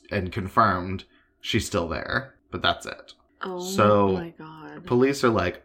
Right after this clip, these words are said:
Speaker 1: "Okay, fuck this shit. No, we, we're gonna fucking pull out all the guns."
Speaker 2: Yeah.
Speaker 1: So the police, together with the Royal Canadian Mounted Police,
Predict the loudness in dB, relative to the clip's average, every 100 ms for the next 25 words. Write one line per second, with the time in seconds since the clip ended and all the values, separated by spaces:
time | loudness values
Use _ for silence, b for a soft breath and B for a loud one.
0 | 2 6 6 6 2 -4 -4 -10 -12 _
1 | 2 4 4 4 4 2 0 0 -2 -6
2 | _ _ -2 0 0 -4 -8 -12 _ -8
3 | 0 4 6 4 2 0 0 0 2 4
4 | 4 4 -2 -6 _ -4 -4 -6 -4 -2
5 | 0 -2 -4 -6 -10 -16 -10 -8 -6 -8
6 | -10 B 2 2 B -6 2 2 4 4
7 | 4 2 -2 2 4 4 0 0 0 2
8 | 2 4 2 0 0 2 2 0 -2 -4
9 | -6 -8 -4 -2 -2 -4 -6 -12